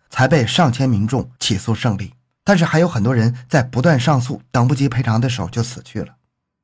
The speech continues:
许多患者从当年的青少年也变成了拄拐的老人，他们被毁掉了一辈子的安稳幸福，拿到的只是一点点赔偿。患病的生居秀夫用抽搐的嘴巴说：“得了这个病，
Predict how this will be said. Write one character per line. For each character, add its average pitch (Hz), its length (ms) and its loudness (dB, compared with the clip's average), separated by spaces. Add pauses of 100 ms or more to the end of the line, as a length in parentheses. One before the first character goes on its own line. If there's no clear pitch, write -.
(120)
许 - 200 0
多 175 160 4
患 170 220 4
者 98 220 -6
从 131 200 -4
当 156 220 0
年 120 140 2
的 131 100 -2
青 151 180 -2
少 151 140 0
年 107 320 0
也 127 140 4
变 147 160 4
成 123 120 0
了 127 120 2
拄 127 200 -2
拐 139 160 0
的 120 120 -4
老 113 180 0
人， 98 340 -8 (460)
他 170 100 0
们 165 140 4
被 160 140 2
毁 190 200 -2
掉 - 140 0
了 98 80 -2
一 113 160 -4
辈 151 160 0
子 104 140 -4
的 - 160 -14
安 123 180 0
稳 123 100 0
幸 123 220 -4
福， 101 260 -6 (280)
拿 113 200 0
到 143 120 0
的 113 100 -2
只 92 140 -10
是 98 240 -8
一 156 100 2
点 104 180 -2
点 123 220 -4
赔 98 140 -2
偿。 - 220 -12 (1000)
患 170 260 4
病 147 140 4
的 117 140 2
生 151 260 0
居 143 160 0
秀 127 220 0
夫 127 280 -4 (120)
用 135 180 2
抽 143 160 0
搐 139 140 -4
的 110 100 -2
嘴 - 140 -6
巴 - 240 -20 (100)
说 - 320 -4 (920)
：“得 127 160 2
了 147 120 4
这 131 220 2
个 104 160 -2
病， 123 320 -4